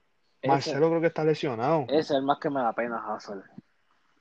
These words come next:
Speaker 2: Los madridistas no están salvados tampoco.
Speaker 1: Oye, están salados.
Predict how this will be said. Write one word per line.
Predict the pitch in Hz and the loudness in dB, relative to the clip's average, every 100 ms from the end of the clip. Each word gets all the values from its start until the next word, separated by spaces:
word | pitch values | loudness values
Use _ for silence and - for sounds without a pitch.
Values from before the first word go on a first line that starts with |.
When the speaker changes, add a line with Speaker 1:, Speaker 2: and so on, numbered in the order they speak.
| _ _ _ _ _ _ _ _ _ _ _ _ _ _ _ _ | _ _ _ _ _ _ _ _ _ _ _ _ _ _ _ _
Speaker 2:
Los | 127 131 | -8 -4
madridistas | 131 123 113 110 120 | 2 2 2 -2 -4
no | 120 | -6
están | 123 143 | -4 -2
salvados | 143 165 127 127 170 | 2 2 4 0 0
tampoco. | 123 139 - - - - _ _ _ - | -8 -8 -10 -8 -10 -12 _ _ _ -6
Speaker 1:
Oye, | 127 | -2
están | 139 - 113 | -2 -4 -12
salados. | - 123 110 104 110 147 208 | -6 0 2 2 2 0 -2